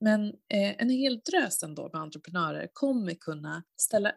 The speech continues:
ut, visa upp sitt bolag. Så om det är så att du söker kapital eller co-founder som Elin säger eller någonting annat, så kan du visa upp dig där, och det är en så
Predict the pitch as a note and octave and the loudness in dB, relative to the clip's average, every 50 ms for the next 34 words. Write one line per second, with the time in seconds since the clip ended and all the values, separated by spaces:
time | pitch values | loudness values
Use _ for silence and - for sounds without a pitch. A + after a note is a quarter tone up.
0 | - _ - C4 A#3+ A3 B3+ C4+ - - G3+ F#3+ G3+ F#3 - - - - D4+ D4 | -6 _ 4 6 6 6 6 4 0 -4 -4 0 2 4 2 2 2 -2 -6 -4
1 | - - - - F#3+ F3+ - - G3+ F#3 E3+ E3 E3 E3 - - - - A3 A3 | -2 -2 -2 -2 -2 -8 -8 -8 -6 -6 -6 -6 -6 -6 -8 -8 -12 -14 -14 -10
2 | A3 A#3 A3+ A3+ G#3+ - F#3+ F#3 - F3+ F3+ F3+ - F3+ F3 - F3+ - G#3 F#3+ | -6 -6 -2 -2 -2 -2 -4 -6 -6 -6 -6 -6 -8 -8 -10 -10 -10 -10 -10 -6
3 | - A#3+ A#3+ A#3+ A#3+ A#3+ A#3+ - _ - - - - _ - A3+ G#3+ G#3+ G#3 G#3 | -2 -2 -2 0 -2 -4 -6 -8 _ -20 -20 -20 -12 _ -2 0 0 0 0 -2
4 | G#3 G3+ G#3 G#3 G#3+ - _ _ _ - - G#3 F#3 - G3+ F#3+ F#3 F#3+ F#3+ F#3+ | -2 -4 -4 -6 -8 -14 _ _ _ -12 -12 -10 -6 -6 -4 -2 0 0 2 2
5 | F#3 - F#3 F#3 F#3 F#3 F#3+ F3+ F3+ F3+ F#3 F3+ - - F3+ F3 F3 F3 E3+ E3+ | 2 0 -2 -2 -6 -6 -6 -4 -4 -4 -4 -4 -4 -4 -4 -4 -4 -4 -4 -6
6 | F3 F3 F3 E3+ E3+ F#3 F3+ F#3 F3+ E3+ E3 F3 F#3 - _ _ - - - G#3 | -6 -8 -8 -8 -10 -10 -8 -8 -8 -8 -8 -10 -12 -14 _ _ 2 4 4 4
7 | F#3+ F#3 F#3+ F#3+ F#3 - A#3 G#3 F#3+ F3+ F3 F#3+ F#3 F#3 - - - _ C#4 C4+ | 4 2 2 0 -2 -2 -2 -2 0 0 0 -2 -4 -4 -6 -10 -10 _ -10 -10
8 | - - - A3+ G#3+ F#3 A3 G#3 A3 A3+ B3+ C4 B3+ A#3+ - | -10 -14 -12 -12 -8 -6 -6 -6 -6 -6 -8 -12 -10 -12 -12